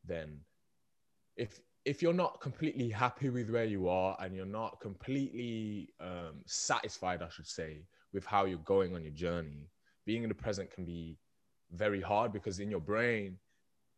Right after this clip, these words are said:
you might be overthinking about in the future, like, "Oh man, I don't, I'm not solid right now. I don't know what, I don't know how I'm gonna get to that place that I wanna be." Or on the flip side, you can overthink about the past, like,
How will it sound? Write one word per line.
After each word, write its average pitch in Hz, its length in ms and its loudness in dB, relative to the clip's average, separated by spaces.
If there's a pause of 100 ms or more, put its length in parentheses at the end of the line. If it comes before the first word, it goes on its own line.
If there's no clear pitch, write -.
(120)
you 107 120 -4
might 117 260 2
be 101 300 -2 (380)
overthinking 139 720 6
about 107 480 6 (920)
in 127 100 -2
the 113 80 -6
future, 123 320 -8
like, 98 120 -14 (100)
"Oh 127 220 -10 (120)
man, 117 140 -10
I 113 60 -12
don't, 120 160 -8
I'm 117 160 -6
not 123 140 -8 (100)
solid 127 360 -2
right 110 140 -6
now. 113 160 -8
I 110 40 -8
don't 113 100 -8
know 113 60 -10
what, 104 220 -12
I 113 80 -10
don't 113 100 -8
know 110 40 -10
how 110 140 -4
I'm 110 60 -2
gonna 101 120 -4
get - 240 -10
to 104 100 -12
that - 160 -10
place 110 240 -6
that - 80 -6
I 90 40 -4
wanna 90 160 -10
be." 107 320 -2 (480)
Or 127 340 12
on 98 60 -2
the 90 60 -8
flip - 300 -2
side, 82 260 -10 (280)
you 107 80 -8
can 104 240 -4
overthink 107 480 0
about 90 320 -4
the - 60 -20
past, 123 480 2
like, 82 80 -16